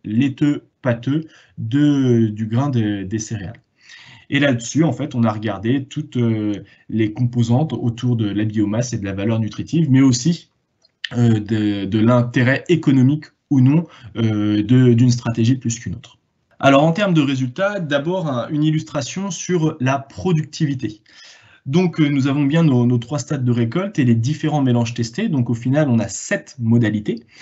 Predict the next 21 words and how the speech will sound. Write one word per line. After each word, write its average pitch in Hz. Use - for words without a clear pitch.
On 131
va 151
s'intéresser 160
d'abord 151
à, 123
à 135
la 131
récolte 131
précoce 180
qui 123
est, 113
qui 117
est -
tout 156
à 123
gauche, 160
avec 127
encore 160
plus 175
à 165
gauche 156